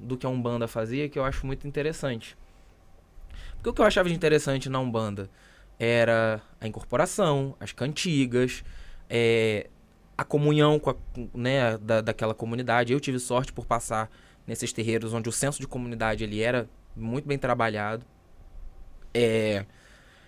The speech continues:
os banhos de erva e esses conhecimentos de, de, dessas feitiçarias, sabe? É,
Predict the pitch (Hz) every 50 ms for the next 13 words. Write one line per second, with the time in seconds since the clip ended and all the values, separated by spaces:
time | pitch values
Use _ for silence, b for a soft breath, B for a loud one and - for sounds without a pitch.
0 | b b b - - 131 127 127 139 131 127 113 123 147 165 160 156 156 151 139
1 | 135 135 135 143 143 143 - - 254 254 202 - - 190 - - 220 214 214 214
2 | - 247 233 208 196 202 208 196 190 165 127 131 143 143 135 123 117 120 123 123
3 | 131 135 127 131 131 - 147 - - 151 147 - - - 185 214 175 160 170 180
4 | 151 123 110 104 - - 120 113 104 101 - b b b b b b b b b
5 | b b - - 127 117 117 113 113 113 113 107 107 104 104 101 101